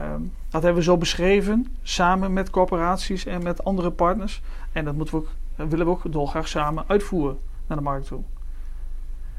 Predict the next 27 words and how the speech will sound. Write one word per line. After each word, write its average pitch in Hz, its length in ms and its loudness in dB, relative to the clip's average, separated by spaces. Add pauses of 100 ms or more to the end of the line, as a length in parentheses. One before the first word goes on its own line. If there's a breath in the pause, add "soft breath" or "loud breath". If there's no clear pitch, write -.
(120 soft breath)
Dus - 120 -4
misschien, 147 200 -4
misschien 160 280 -2
maar 151 180 0
dertig 165 220 2
procent - 420 -2
van 165 440 0
onze 180 240 2
eigen 190 380 2
werkzaamheden 156 580 2
zitten 160 280 0
in - 60 0
heel, 165 220 0
in 170 140 0
heel 175 180 2
die 170 120 2
keten 175 280 2
van 156 120 0
brandveiligheid. 151 680 -2 (580 soft breath)
Maar 147 100 -4
dat 156 120 -2
bij 156 140 2
elkaar 180 280 0
maakt 156 240 0
het 143 100 -2
wel 139 200 -2
dat, 151 160 -4